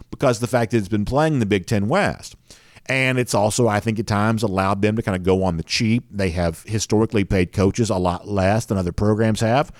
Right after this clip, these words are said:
They've lost some coaches because of that lack of financial commitment. But you see what they have done in response to the change on the way to the Big Ten, where they are also likely to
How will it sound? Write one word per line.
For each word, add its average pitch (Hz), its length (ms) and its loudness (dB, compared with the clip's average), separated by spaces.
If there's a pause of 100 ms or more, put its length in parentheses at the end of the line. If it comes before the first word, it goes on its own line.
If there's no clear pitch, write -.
(140)
They've 151 140 2
lost 180 320 2
some 113 120 0
coaches 90 360 0
because 92 440 2 (300)
of 101 160 2
that 113 220 -2
lack 110 400 0
of 113 80 0
financial 101 420 0
commitment. 104 540 -2
But 98 240 -4 (360)
you 95 140 -6
see 135 240 2
what 127 160 2
they 120 160 2
have 104 240 0
done 117 320 2
in 104 140 -2
response 113 500 0
to - 60 -12
the 92 80 -6
change 117 440 0
on 113 240 0
the 110 60 0
way 110 160 4
to 104 60 -2
the 92 100 -2
Big 87 240 0
Ten, 127 280 0
where 98 80 0
they 110 100 2
are 95 100 2
also 113 320 0
likely 90 440 -2
to 87 280 0